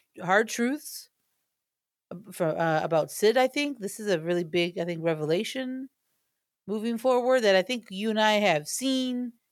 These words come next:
coming, and we've, we talked about it previously with the Bad Batch's relationship with Sid. That's coming to a head for sure. And in this episode, I mean, I, I, I like to just start right there with Sid. She leaves them a message that is very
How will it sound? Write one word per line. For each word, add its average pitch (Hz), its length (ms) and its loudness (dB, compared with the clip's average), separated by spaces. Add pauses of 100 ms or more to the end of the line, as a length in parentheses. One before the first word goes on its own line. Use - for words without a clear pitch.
coming, 277 560 2
and 185 120 -2
we've, 160 220 -6
we 180 140 -8
talked 208 300 0
about 185 300 2
it 175 100 -4
previously 180 520 -6
with 160 280 -4 (760)
the - 60 -6
Bad 196 220 6
Batch's 185 540 2
relationship 175 540 0
with 156 100 -6
Sid. 156 500 2 (600)
That's 208 240 4
coming 196 340 0
to 170 180 -2
a 147 60 2
head 147 380 0 (640)
for 202 180 4
sure. 151 300 0
And 147 80 -4
in 165 80 -2
this 208 180 -2
episode, 151 720 0
I 160 40 -4
mean, 170 120 -2
I, 185 100 6
I, 190 300 0
I 202 40 4
like 226 180 2
to 175 100 -6
just 170 160 -6
start 202 220 2
right 180 180 0
there 202 220 4
with 151 100 -2
Sid. 160 420 0 (840)
She 240 400 0
leaves 233 300 0
them 285 160 2
a 285 80 2
message 190 540 2
that 165 180 4
is 151 180 0
very 170 1040 2